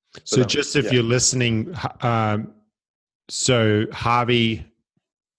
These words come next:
Speaker 2: he's Victory Visuals on Instagram, is a mutual,
Speaker 1: Mm.
Speaker 2: mutual friend of both of ours and is an amazing, uh, filmmaker, cinematographer.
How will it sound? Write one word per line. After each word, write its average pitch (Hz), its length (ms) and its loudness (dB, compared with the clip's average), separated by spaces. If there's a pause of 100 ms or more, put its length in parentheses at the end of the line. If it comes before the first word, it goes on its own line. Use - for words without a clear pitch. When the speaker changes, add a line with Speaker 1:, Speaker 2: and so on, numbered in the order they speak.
(180)
Speaker 2:
he's 107 300 -4
Victory 110 460 -2
Visuals 104 480 0
on 101 80 -2
Instagram, 101 540 -8
is 92 80 -10
a 101 80 -4
mutual, 98 720 -4
Speaker 1:
Mm. 104 260 -16 (460)
Speaker 2:
mutual 143 360 2
friend 123 380 -2
of 104 140 0
both 110 260 0
of 101 120 -6
ours 104 460 0
and 98 440 -4
is 98 200 -6
an 98 120 -6
amazing, 95 800 -6 (600)
uh, 95 400 -8 (220)
filmmaker, 101 580 -4
cinematographer. 95 960 -10